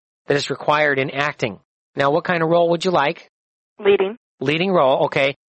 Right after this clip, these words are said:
Speaker 1: Would you like to be in a comedy or a mystery or tragedy, or adventure? Which one?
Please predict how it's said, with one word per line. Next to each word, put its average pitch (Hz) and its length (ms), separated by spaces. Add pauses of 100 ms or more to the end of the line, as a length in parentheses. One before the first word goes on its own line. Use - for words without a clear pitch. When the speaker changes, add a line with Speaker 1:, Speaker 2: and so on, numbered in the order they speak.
(120)
Speaker 1:
Would 143 160
you 147 60
like 143 160
to 143 40
be 143 120
in 139 60
a 131 60
comedy 160 460
or 151 80
a 135 60
mystery 156 460
or 147 80
tragedy, 156 680
or 151 220
adventure? 147 560
Which 170 200
one? 147 300